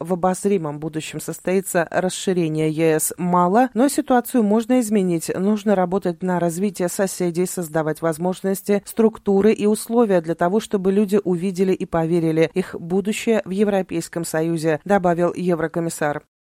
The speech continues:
Властям Молдовы, Украины и Грузии еврокомиссар посоветовал готовить почву на будущее.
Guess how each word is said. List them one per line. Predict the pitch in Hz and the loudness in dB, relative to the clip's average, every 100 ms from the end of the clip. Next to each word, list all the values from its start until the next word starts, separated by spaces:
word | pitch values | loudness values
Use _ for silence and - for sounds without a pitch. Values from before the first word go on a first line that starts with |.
| _ | _
Властям | 185 202 - 240 233 - | -2 0 2 0 0 -2
Молдовы, | 190 208 202 226 214 | -2 2 2 2 0
Украины | - 190 202 208 214 | -2 0 2 2 2
и | 208 202 | -2 -2
Грузии | 220 240 202 185 | 0 2 2 0
еврокомиссар | 175 190 175 165 175 175 220 226 | 0 0 0 -4 -4 -4 -2 -2
посоветовал | 220 - 170 185 - 175 180 | -4 -2 0 -2 -2 -2 -2
готовить | 170 196 190 175 156 | -2 -2 -2 -4 -6
почву | - 180 190 202 220 220 | -4 -4 -4 -2 -2 -2
на | 196 196 | -2 -2
будущее. | 170 165 151 - - 143 | -2 -6 -6 -8 -6 -6